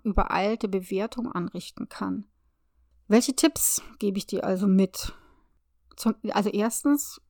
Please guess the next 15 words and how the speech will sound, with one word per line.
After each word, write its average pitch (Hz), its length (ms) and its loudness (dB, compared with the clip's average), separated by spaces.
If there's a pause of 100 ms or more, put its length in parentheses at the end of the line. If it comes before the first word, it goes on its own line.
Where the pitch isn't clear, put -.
nimm 262 280 8
dir 254 180 6
wirklich 247 460 0
Zeit 214 680 4 (200)
zu - 200 -4
beobachten, 196 1000 2 (200)
nicht 220 300 2
gleich 190 380 0
zu - 140 -8
interpretieren. 190 920 -2 (460)
Beobachten 262 680 4
heißt, 214 560 0 (1200)
ein 185 300 0
Verhalten 185 640 -2
sehen, 202 500 0